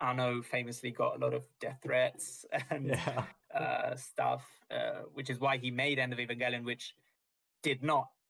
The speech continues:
Speaker 1: make it any less psychological, any clearer, but
Speaker 2: But also, like, for me, my issue with End of Evangelion, like,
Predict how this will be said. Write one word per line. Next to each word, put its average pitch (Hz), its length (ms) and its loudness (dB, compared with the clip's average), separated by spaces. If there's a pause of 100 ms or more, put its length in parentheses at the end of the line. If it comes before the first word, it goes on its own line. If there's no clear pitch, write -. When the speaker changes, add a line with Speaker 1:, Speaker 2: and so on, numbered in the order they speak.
Speaker 1:
make 127 320 0
it 120 160 -2
any 131 260 2
less 120 280 0
psychological, 120 840 0
any 120 160 -6
clearer, 131 680 0 (100)
but - 260 -2 (760)
Speaker 2:
But 156 120 2
also, 214 340 4
like, 135 280 0
for 147 220 -2
me, 165 300 -2
my 127 260 -2
issue 135 280 -4
with 110 140 -2
End 110 160 -6
of 107 120 -4
Evangelion, 98 840 -6
like, 98 320 -6